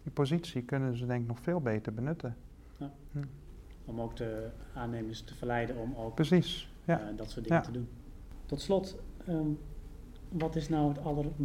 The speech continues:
Speaker 2: want we hebben heel veel dingen genoemd.
Speaker 1: Mhm,
Speaker 2: Eh,
Speaker 1: ja, ja.
Speaker 2: heel veel mooie voorbeelden
Speaker 1: Mhm.
Speaker 2: en ook, eh,
Speaker 1: Mhm.
Speaker 2: een heleboel opgaven voor
Speaker 1: Mhm,
Speaker 2: corporaties.
Speaker 1: ja, ja.
Speaker 2: Wat is nou, als je,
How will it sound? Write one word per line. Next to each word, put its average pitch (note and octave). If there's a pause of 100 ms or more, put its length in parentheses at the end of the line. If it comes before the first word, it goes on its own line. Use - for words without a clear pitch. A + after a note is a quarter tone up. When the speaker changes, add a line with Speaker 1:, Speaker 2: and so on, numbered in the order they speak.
(120)
Speaker 2:
want C#3+
we C#3+
hebben C3
heel F3
veel D3
dingen C#3
genoemd. C#3+
Speaker 1:
Mhm, D3
Speaker 2:
Eh, C3+
Speaker 1:
ja, C#3 (180)
ja. D3 (100)
Speaker 2:
heel D#3
veel D3+
mooie A#2
voorbeelden D#3
Speaker 1:
Mhm. F3
Speaker 2:
en F#3+
ook, A2+
eh, C#3
Speaker 1:
Mhm. C3
Speaker 2:
een D#3 (320)
heleboel A#2+
opgaven D3
voor D#3+
Speaker 1:
Mhm, -
Speaker 2:
corporaties. D3
Speaker 1:
ja, D3 (160)
ja. C#3+ (120)
Speaker 2:
Wat D#3
is D#3
nou, D3+
als D3
je, D3